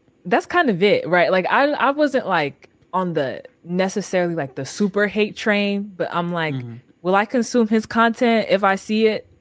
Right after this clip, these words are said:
Speaker 1: Nah, I'll probably pass.
Speaker 2: I feel you. D-,
Speaker 1: Mm-hmm.
Speaker 2: did you have any pushback against his rhetoric towards men? Um, t-, 'cause typically we hear about the, the women that were angry and, like, "Why is he
Speaker 1: Mm-hmm.
Speaker 2: coming at us like this?" But as you mentioned, he talked to men for years
Speaker 1: Mm-hmm.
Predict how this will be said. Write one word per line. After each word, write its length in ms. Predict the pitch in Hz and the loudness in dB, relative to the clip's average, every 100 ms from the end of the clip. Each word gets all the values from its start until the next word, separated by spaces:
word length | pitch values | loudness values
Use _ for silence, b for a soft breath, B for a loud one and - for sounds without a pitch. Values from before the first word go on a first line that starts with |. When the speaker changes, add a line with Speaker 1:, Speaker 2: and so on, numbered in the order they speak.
| _ | _
Speaker 1:
Nah, 480 | 160 143 120 92 82 - _ _ _ _ - | -12 -8 -6 -4 -6 -10 _ _ _ _ -6
I'll 120 | 143 | -6
probably 340 | - 123 - | -2 -6 -6
pass. 600 | 143 - 76 - - - _ _ _ _ _ _ | -14 -12 -10 -14 -18 -20 _ _ _ _ _ _
Speaker 2:
I 80 | 123 | -20
feel 180 | - - | -18 -18
you. 120 | - | -18
D-, 340 | - - - 165 | -20 -20 -12 -10
Speaker 1:
Mm-hmm. 140 | 139 | -4
Speaker 2:
did 160 | 175 196 | -4 -2
you 60 | |
have 100 | 190 | -2
any 80 | 196 | -2
pushback 500 | 156 175 175 151 143 | -4 -4 -4 -4 -4
against 480 | 135 135 139 139 - | -6 -6 -8 -8 -12
his 220 | 156 131 | -8 -6
rhetoric 360 | 131 135 135 - | -4 -4 -4 -10
towards 360 | - 170 147 | -10 -10 -8
men? 260 | 117 110 107 _ b - | -10 -12 -12 _ b -10
Um, 240 | 127 123 | -10 -10
t-, 100 | - | -14
'cause 160 | - 143 | -10 -4
typically 340 | 240 226 143 | -4 -2 -2
we 120 | 139 147 | -2 -4
hear 140 | 147 | -4
about 400 | 139 127 113 - | -4 -4 -6 -10
the, 140 | 123 | -10
the 120 | 117 120 | -8 -10
women 260 | 139 151 | -8 -6
that 80 | 127 | -6
were 80 | 120 | -6
angry 460 | 113 123 113 117 107 b b b - | -8 -10 -10 -10 -12 b b b -16
and, 160 | 123 | -12
like, 200 | 117 113 - | -10 -10 -10
"Why 180 | 147 | -6
is 100 | 151 | -4
he 80 | 160 | -6
Speaker 1:
Mm-hmm. 80 | 139 | -6
Speaker 2:
coming 200 | 156 143 | -6 -4
at 120 | 135 | -4
us 120 | 131 | -6
like 140 | 120 123 | -10 -10
this?" 200 | 127 127 | -12 -10
But 200 | 131 117 | -10 -8
as 200 | 151 139 | -6 -6
you 60 | 131 | -6
mentioned, 400 | 175 - 117 113 | -8 -8 -12 -12
he 100 | 175 | -12
talked 280 | 165 143 | -10 -10
to 60 | - | -12
men 360 | 123 156 135 117 _ | -10 -8 -8 -10 _
for 120 | 120 | -14
years 500 | 113 170 170 107 - - | -12 -8 -8 -8 -14 -4
Speaker 1:
Mm-hmm. 380 | 214 220 226 | 0 2 0